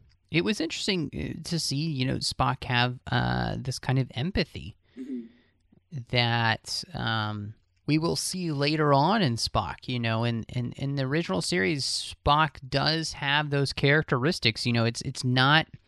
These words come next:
Speaker 1: he's not dead inside, you know, he does have emotion, and here he shows it,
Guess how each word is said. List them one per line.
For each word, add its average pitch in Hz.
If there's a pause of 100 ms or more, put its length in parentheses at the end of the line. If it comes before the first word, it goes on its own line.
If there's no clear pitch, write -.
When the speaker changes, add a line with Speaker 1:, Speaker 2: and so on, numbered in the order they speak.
(320)
Speaker 1:
he's 147
not 170
dead 139
inside, 107
you 127
know, 117
he 123
does 151
have 156
emotion, 131
and 110 (1300)
here 175
he 160
shows 147
it, 110